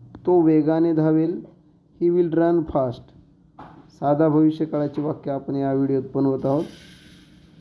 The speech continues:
मी गाणे गाईन. I will sing a song. यामध्ये I हे सब्जेक्ट असून त्यानंतर will, त्यानंतर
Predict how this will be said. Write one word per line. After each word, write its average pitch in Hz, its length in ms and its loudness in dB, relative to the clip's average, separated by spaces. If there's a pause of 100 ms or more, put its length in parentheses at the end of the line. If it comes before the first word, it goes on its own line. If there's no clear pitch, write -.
(920)
मी 165 120 6
गाणे 160 320 4
गाईन. 151 440 0 (400)
I 143 120 -2
will 165 180 2 (140)
sing 175 160 0
a 151 220 -6 (120)
song. 131 220 -6 (840)
यामध्ये 151 580 2 (120)
I 143 180 2
हे 131 280 -4
सब्जेक्ट 143 440 -6
असून 139 440 -4 (760)
त्यानंतर 143 320 0
will, 151 300 4 (220)
त्यानंतर 143 640 -8